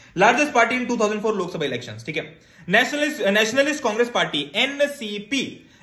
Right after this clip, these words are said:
it was formed in nineteen ninety-nine following a split in the Congress party। तो Congress party जो उसमें एक split हो गया, मतलब उसमें से एक टुकड़ी बाहर निकल गई और उस टुकड़ी ने अपना नाम दे दिया एनसीपी, Nationalist Congress Party। और नाइनटीन नाइनटी,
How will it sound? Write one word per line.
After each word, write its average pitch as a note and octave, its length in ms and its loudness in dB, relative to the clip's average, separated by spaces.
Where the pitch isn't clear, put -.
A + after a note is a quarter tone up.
it G#3 80 0
was C#4 120 8
formed B3+ 200 2
in C4 60 -2
nineteen A3+ 300 0
ninety-nine A#3 480 -2
following A3 340 -4
a A#3 60 -2
split A#3 280 -6
in A3+ 60 -4
the A3+ 120 -4
Congress G#3+ 240 -2
party। G#3 200 -4
तो A#3+ 60 -6
Congress G#3+ 380 0
party A3+ 180 -2
जो B3 120 -4
उसमें A#3+ 180 -6
एक A#3+ 80 -10
split B3+ 240 -6
हो A3+ 60 -2
गया, A#3 100 -2
मतलब A#3 120 0
उसमें A#3 160 -4
से B3+ 80 -4
एक B3 200 -8
टुकड़ी A#3+ 240 -6
बाहर A3 240 -2
निकल G3+ 200 -4
गई A#3 120 -4
और A3 120 2
उस B3+ 280 -4
टुकड़ी A#3 240 -2
ने A#3 80 -2
अपना G#3+ 200 -4
नाम G#3 140 -4
दे G3 80 -2
दिया A3+ 140 0
एनसीपी, F#3 380 -6
Nationalist F#3+ 440 -6
Congress F3+ 260 -6
Party। E3 280 -4
और E3+ 140 -2
नाइनटीन F3+ 300 -4
नाइनटी, F3+ 260 -4